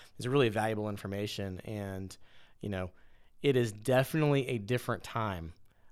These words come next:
uh, when it comes to that business customer relationship.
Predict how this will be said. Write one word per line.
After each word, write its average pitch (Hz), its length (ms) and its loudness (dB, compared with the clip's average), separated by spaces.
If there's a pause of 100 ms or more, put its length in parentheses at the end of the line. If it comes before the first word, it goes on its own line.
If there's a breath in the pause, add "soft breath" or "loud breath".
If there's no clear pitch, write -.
(100)
uh, 104 140 0
when 107 160 -2
it - 80 -4
comes 107 340 -2
to 110 160 -6
that 92 240 -4
business 107 360 -2
customer 107 420 -4
relationship. 95 680 -6